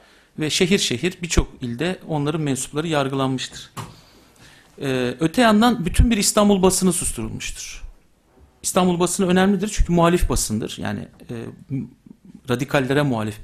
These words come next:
basındır. Sadece İslami, e, anlamda değil, yani, e, sol görüşlü veya farklı görüşlere sahip, e, basın mensupları da susturulmuştur.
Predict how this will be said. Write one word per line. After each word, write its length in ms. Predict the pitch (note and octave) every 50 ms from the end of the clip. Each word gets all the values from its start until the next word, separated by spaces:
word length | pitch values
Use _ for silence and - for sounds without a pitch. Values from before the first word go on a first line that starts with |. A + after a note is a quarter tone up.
| - -
basındır. 500 | G#2 - - G#2+ G#2+ C3+ A3 - - - _ - - - - - - - - - - _
Sadece 360 | - - G3 F#3+ F#3+ F3+ G#3
İslami, 480 | D#3 - - - - F3+ F3+ F3+ G3 G#3
e, 420 | G3+ F#3+ F#3 - F3 D#3+ D3+ D3
anlamda 480 | - E3 E3 E3+ F3 E3+ F3 F3 E3 C#3+
değil, 200 | C3+ D3+ F3+ F#3 - -
yani, 360 | D3+ C#3+ C#3 C#3 C3+ C3 - - -
e, 320 | C#3 C3+ B2+ B2+ A#2+ -
sol 340 | - - - F3 E3 D#3+ D3
görüşlü 540 | D3+ C3+ B2+ A2 - - - A2+ G#2 - - -
veya 240 | C#3+ C#3 C3+ C3 C3
farklı 380 | - - C3+ C3+ - - D3+
görüşlere 460 | C#3+ C3+ B2+ B2+ - - - B2 B2
sahip, 420 | A#2+ - - B2+ B2+ C3+ C3+ - - - - - - - - - - - - _ -
e, 60 | - B2 A#2 A#2 A#2 A2+ A2+ A2+ A2+ A2+ A2+ A2 G#2+ G#2+ G2+ G2 E2+ A2
basın 300 | C3+ D3+ - - F#3 F3
mensupları 520 | D3+ C#3+ D3+ C#3+ - - - D#3+ D#3+ D#3+ C#3+
da 60 | B2+
susturulmuştur. 920 | - - A2 - - G#2 G#2+ G#2 G2+ F#2+ - - - - - - - -